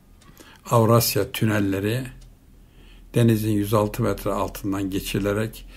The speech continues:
her seferinde de Abdülhamit Han anılıyor. Şimdi de Kilyos bölgesinde yapılacak olan, yine onun tasarısı olan bir projenin hayata geçirilmesi gayretleri görünüyor.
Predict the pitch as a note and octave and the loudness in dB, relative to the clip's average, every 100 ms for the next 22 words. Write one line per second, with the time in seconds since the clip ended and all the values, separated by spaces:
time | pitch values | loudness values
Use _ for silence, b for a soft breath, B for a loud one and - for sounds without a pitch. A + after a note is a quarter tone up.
0 | B B - C#3+ C3 A#2+ G#2 G#2 G2 G2+ | B B 4 4 6 0 -2 -4 -2 -2
1 | B2 - A2 G#2+ G#2+ - A2 G2+ - F#2 | -2 -2 -2 0 -2 -4 -6 -6 -6 -6
2 | - B B B B - A2+ G#2+ G#2 A2+ | -8 B B B B -2 0 2 0 0
3 | C3+ - - b b b - C#3 A#2+ G#2+ | -2 -10 -20 b b b -2 2 2 2
4 | A#2 A2+ C3 A2+ G#2 - - G2 F#2+ - | -2 2 2 2 0 -2 -6 -4 -6 -6
5 | G#2 A2 G#2+ F#2+ A2+ G#2 G#2 G2 F#2+ A#2+ | -6 -4 -4 -4 -4 -4 -4 -4 -2 -2
6 | C3+ B B B - C3 C3 A2 G#2+ F#2+ | -4 B B B 6 8 8 6 0 -4
7 | - A2 - G#2 G#2 B2 G2+ G#2 B2+ C#3 | -2 -2 0 -2 0 0 0 0 -2 -4
8 | - B B B B - C3 A#2+ - - | -14 B B B B 4 8 8 6 4
9 | A#2+ A#2 G#2 G#2 A#2+ A#2 A2+ A2 G2+ A#2 | 6 6 4 0 -4 0 0 0 0 0
10 | G2 G#2 - G#2 G2+ F#2+ - G#2 G2+ F#2 | 0 -4 -2 -2 -2 -4 -4 -2 -2 -4
11 | F2 G#2 G2+ - - - A2+ G2+ F2+ E2 | -4 -4 -2 -6 -10 0 2 2 -2 -4